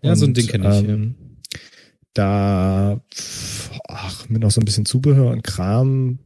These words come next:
Speaker 2: war, war das schon eher so in Richtung eins sieben, eins acht oder irgendwie sowas. Und es, es, ähm, hat sich auch auf jeden Fall gelohnt. Würde ich auch sofort wieder, ähm, neu kaufen. Ich hab nur noch nicht herausgefunden, wie ich im Vorfeld,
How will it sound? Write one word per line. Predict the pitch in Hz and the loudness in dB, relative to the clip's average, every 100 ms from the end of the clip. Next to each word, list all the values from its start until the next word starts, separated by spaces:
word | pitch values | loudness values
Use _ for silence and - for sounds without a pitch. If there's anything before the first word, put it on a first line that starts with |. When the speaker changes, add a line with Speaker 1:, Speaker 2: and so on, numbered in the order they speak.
| _ - _ | _ -20 _
Speaker 2:
war, | 110 107 117 | -4 -4 -2
war | 110 | -2
das | 110 - | 0 -2
schon | 123 139 | -2 0
eher | 131 131 | 2 2
so | 131 127 | 2 0
in | 120 | 0
Richtung | 120 - 127 127 123 - | 0 0 0 0 -2 -4
eins | - 113 | -2 -2
sieben, | - 135 139 | 0 0 0
eins | 120 | 0
acht | - 156 - | -2 -4 -2
oder | 139 | 0
irgendwie | 147 143 | 2 4
sowas. | 139 156 180 - _ - _ - - - _ _ _ _ _ _ _ _ _ | 4 4 0 -6 _ -20 _ -20 -20 -20 _ _ _ _ _ _ _ _ _
Und | - 110 - | 0 0 0
es, | 101 95 | -4 -4
es, | - - - - | -6 -6 -6 -6
ähm, | - 101 92 92 95 110 - | -2 0 0 -2 -4 -8 -6
hat | - | -4
sich | - | -2
auch | - 180 | 0 0
auf | 123 | 2
jeden | 98 | 2
Fall | 104 | 0
gelohnt. | 95 98 95 | -2 -2 0
Würde | 123 | 2
ich | 131 | 2
auch | 123 | 0
sofort | - - 117 101 | -2 0 0 0
wieder, | 101 101 98 107 _ _ | 0 2 0 -2 _ _
ähm, | - 90 92 101 _ _ _ _ _ _ _ | -6 -6 -6 -12 _ _ _ _ _ _ _
neu | 117 98 101 - | -2 0 -2 -4
kaufen. | 110 107 | -2 0
Ich | 123 | 0
hab | 139 | 0
nur | 139 165 | 2 2
noch | 160 | 4
nicht | 151 143 | 2 2
herausgefunden, | 147 143 - 131 147 135 | 2 2 -2 -4 -4 -2
wie | 127 | -2
ich | 127 | -4
im | 123 | -4
Vorfeld, | - - 202 - 104 101 - | -6 -4 -4 0 0 0 -2